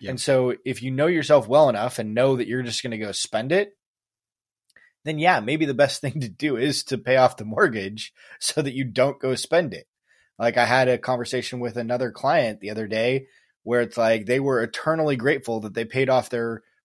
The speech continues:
Speaker 2: mortgage, which was, like, a four and a half percent mortgage rate, um, because otherwise their spouse would have just spent the money.
Speaker 1: Right. So that's, that's the emotional side of stuff. But,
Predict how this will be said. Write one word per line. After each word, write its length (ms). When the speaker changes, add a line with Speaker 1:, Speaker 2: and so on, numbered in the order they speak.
Speaker 2:
mortgage, 720
which 200
was, 160
like, 180
a 60
four 300
and 80
a 40
half 260
percent 420
mortgage 420
rate, 340
um, 420
because 640
otherwise 760
their 160
spouse 440
would 100
have 120
just 260
spent 300
the 80
money. 400
Speaker 1:
Right. 300
So 120
that's, 220
that's 300
the 60
emotional 320
side 220
of 100
stuff. 240
But, 220